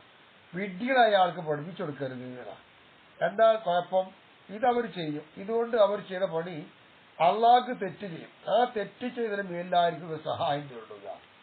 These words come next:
അതായിരിക്കും വിഡ്ഢികളായ ആൾക്കാർ ചെയ്യുക. അപ്പൊ അത്തരം ആളുകൾക്ക് ഇത് പഠിപ്പിച്ചു കൊടുക്കരുത്. അത്രയും പുണ്യകരമായി നിൽക്കുന്ന ഒരു രഹസ്യം, ഒരു പരസ്യമാക്കാൻ പറ്റാത്ത നിബന്ധന പാലിച്ചുകൊണ്ടുള്ള പ്രത്യേക ആൾക്കാർ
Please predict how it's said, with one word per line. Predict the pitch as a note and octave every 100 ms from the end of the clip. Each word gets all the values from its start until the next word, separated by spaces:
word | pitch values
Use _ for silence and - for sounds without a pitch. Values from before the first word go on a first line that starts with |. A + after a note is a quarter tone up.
| _ _ _ -
അതായിരിക്കും | F#3 G#3 G#3 G3 F#3
വിഡ്ഢികളായ | E3 D3+ E3+ G#3+ F#3 D#3+
ആൾക്കാർ | C#3+ D#3 D#3+
ചെയ്യുക. | B2+ A2 - B2
അപ്പൊ | E3
അത്തരം | D#3+ G3+ G#3+ F3+
ആളുകൾക്ക് | E3+ F3 E3+ F3
ഇത് | D3+ D#3+
പഠിപ്പിച്ചു | - F#3 D#3
കൊടുക്കരുത്. | D#3 - A2 G#2+ G#2 G2 - _ _ - - E3+
അത്രയും | G3 G3+ B3+ B3+ A#3+
പുണ്യകരമായി | A3 A#3 A#3 A#3 A3+ G#3
നിൽക്കുന്ന | F#3+ G#3 G3 G3
ഒരു | F#3 F3
രഹസ്യം, | D#3+ D#3+ F#3 F3+ F3+ - F3
ഒരു | E3+ E3+
പരസ്യമാക്കാൻ | E3 G3+ F#3 F3+ E3+ F3+ F3
പറ്റാത്ത | E3+ E3+ E3 F3 F3 - - - - _ - E3
നിബന്ധന | E3 G3 A3 A3 G3
പാലിച്ചുകൊണ്ടുള്ള | F3+ F3 C#3+ E3+ E3 D#3 D#3 D#3+ E3+ F3 - - D#3
പ്രത്യേക | D#3 F3+ G#3 G3+
ആൾക്കാർ | F3 F3